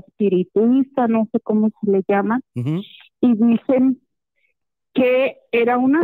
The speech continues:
Speaker 1: señora que la habían matado ahí,
Speaker 2: Ok.
Speaker 1: en ese apartamento. La habían matado ahí, que era una señora ya grande.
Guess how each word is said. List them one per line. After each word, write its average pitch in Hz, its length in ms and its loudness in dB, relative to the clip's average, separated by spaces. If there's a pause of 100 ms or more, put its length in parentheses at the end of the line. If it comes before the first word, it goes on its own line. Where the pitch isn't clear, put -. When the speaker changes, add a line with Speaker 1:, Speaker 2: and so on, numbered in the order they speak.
Speaker 1:
señora 254 460 0
que - 140 -4
la 220 140 0
habían 214 340 0
matado 214 500 -2
ahí, 247 340 0 (320)
Speaker 2:
Ok. 104 260 -18 (120)
Speaker 1:
en 208 140 0
ese 208 200 -2
apartamento. 208 800 -2 (800)
La 233 100 0
habían 220 280 2
matado 226 440 0
ahí, 226 240 0
que - 80 -4
era 208 80 0
una 226 180 2
señora 196 480 0
ya 196 140 0
grande. 202 520 -4